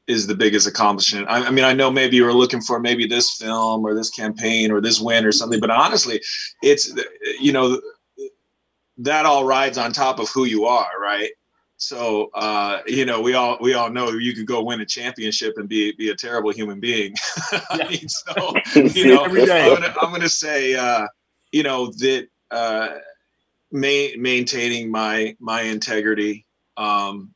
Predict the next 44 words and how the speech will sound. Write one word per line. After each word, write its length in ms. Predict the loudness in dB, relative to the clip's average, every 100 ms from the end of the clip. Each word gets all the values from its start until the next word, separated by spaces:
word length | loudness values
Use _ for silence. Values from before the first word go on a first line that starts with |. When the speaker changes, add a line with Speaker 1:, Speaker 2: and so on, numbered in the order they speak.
| _
Speaker 1:
and, 600 | -8 -4 -2 -2 -4 -8 -16 _ _ -2
uh, 180 | 0 0
defending 580 | -2 -2 -2 0 0
it. 220 | -2 -4 -8
I 80 | -6
mean, 200 | -2 0
in, 120 | 0
in 180 | -2 -2
that 240 | 0 0 -2
sense, 300 | -4 -4 -4
I'll 100 | -2
tell 140 | 0
you 100 | 2
one 160 | 2 0
of 280 | -2 -2
the 100 | -2
biggest 360 | 0 0 0 -2
things 260 | -6 -8 -4
that 100 | -2
I, 260 | 0 -2 -4
I, 260 | -2 0 0
uh, 300 | -2 -6 -10 -14 _ _ _ -4
have 180 | -2 0
been 160 | -2
proud 400 | -2 0 2 2
of 280 | -2 -4 -6 -12 -16 -12
in 60 | -6
my 140 | -4
life, 320 | -2 -2 -2
which 100 | -4
just 180 | -4 -2
happened, 560 | 0 -2 0 -2 -2 -12 _ _ _ _ _
well, 120 | -6 -2
maybe 220 | 0 0
this 160 | 0
got 180 | -2 0
over 240 | 0 2 0
maybe 240 | -2 -2
two, 200 | -4 -6
three 240 | -2 0
years 300 | 2 2 0
ago, 420 | 0 -2 -2 -4 -8 -18 -20 -20 -6
was 280 | 0 0 2
I, 200 | 0